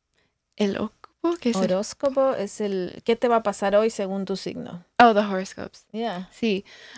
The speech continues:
Speaker 1: Am, sí, es, es tanto información y no necesitas ver todos los días.
Speaker 2: No necesitas
Speaker 1: No,
Speaker 2: todos los
Speaker 1: no,
Speaker 2: <laughs> no.
Speaker 1: cuando tú quieres, cuando estás curioso, am,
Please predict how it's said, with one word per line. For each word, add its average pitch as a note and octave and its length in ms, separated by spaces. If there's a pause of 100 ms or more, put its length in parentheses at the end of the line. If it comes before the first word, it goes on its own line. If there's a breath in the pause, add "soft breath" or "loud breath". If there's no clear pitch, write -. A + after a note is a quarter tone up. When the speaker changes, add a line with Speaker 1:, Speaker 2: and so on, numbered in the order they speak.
Speaker 1:
Am, D#4 360
sí, - 120 (100)
es, F4+ 140
es B3 180
tanto D4 340
información C4 1000
y A#3+ 200
no A3+ 260
necesitas B3 840
ver G#3+ 300
todos A#3 360
los A#3 140
días. G#3+ 460
Speaker 2:
No G#3+ 180
necesitas F#3+ 520
Speaker 1:
No, F4+ 40
Speaker 2:
todos G4 360
los G#3 60
Speaker 1:
no, - 0
Speaker 2:
<laughs> C4+ 180
no. - 60
Speaker 1:
cuando B3+ 280
tú C#4 160
quieres, B3 400
cuando A3 340
estás G#3 600
curioso, G#3 1000 (320 soft breath)
am, F#3 640